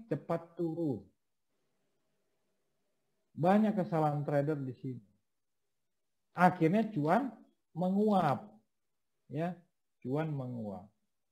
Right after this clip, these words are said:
Ya, itu yang dilakukan si Ratana, toh. Dia cepat naik gitu ya. Lupa dia cabut, lupa take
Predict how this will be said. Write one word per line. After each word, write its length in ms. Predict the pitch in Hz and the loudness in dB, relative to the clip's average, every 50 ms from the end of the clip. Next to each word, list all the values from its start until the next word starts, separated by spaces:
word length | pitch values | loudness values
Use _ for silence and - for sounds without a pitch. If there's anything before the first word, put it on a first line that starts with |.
| _ _ _ _ _ _ _ _ _ - | _ _ _ _ _ _ _ _ _ -2
Ya, 320 | 147 165 180 196 202 196 - - - | 2 2 4 4 2 -2 -6 -12 -10
itu 160 | - 139 135 139 156 | -8 -8 -6 -2 0
yang 160 | 180 175 170 | 0 2 2
dilakukan 560 | 165 156 147 139 - 156 143 - 147 143 120 160 | 2 2 0 0 -2 -6 -2 0 0 0 2 2
si 80 | 147 | 2
Ratana, 560 | 143 143 143 143 147 147 151 151 143 139 131 | 2 2 0 0 -2 -2 -2 -2 -2 -4 -6
toh. 160 | 160 185 - _ _ _ _ _ _ _ _ _ _ _ _ _ _ _ _ _ _ _ _ | -8 -14 -16 _ _ _ _ _ _ _ _ _ _ _ _ _ _ _ _ _ _ _ _
Dia 320 | - 147 185 190 190 185 | -4 0 2 4 4 4
cepat 480 | 190 - 277 285 - 320 269 262 - - | 4 2 2 4 6 6 6 6 6 2
naik 640 | 220 226 226 226 226 226 226 220 220 208 - 214 214 | 0 2 4 6 6 8 8 6 6 4 2 -2 -2
gitu 320 | 151 147 - 135 127 135 | -2 -2 -2 -2 -6 -6
ya. 80 | 151 160 160 143 _ _ _ _ _ _ _ _ _ _ _ _ _ _ _ _ - | -6 -10 -14 -20 _ _ _ _ _ _ _ _ _ _ _ _ _ _ _ _ -6
Lupa 560 | - 208 262 294 285 - - - 269 254 247 | 2 6 8 8 8 6 6 8 12 12 12
dia 240 | 233 208 220 214 208 | 12 12 8 8 6
cabut, 720 | 214 220 226 226 233 196 180 165 175 175 175 175 170 - - - - - _ _ _ _ _ _ _ | 6 6 6 6 8 6 4 2 2 2 2 2 0 -6 -14 -20 -20 -20 _ _ _ _ _ _ _
lupa 400 | - 180 202 202 202 214 220 208 | -2 0 0 2 2 2 0 0
take 240 | 214 196 185 190 - | 0 -2 -4 -4 -4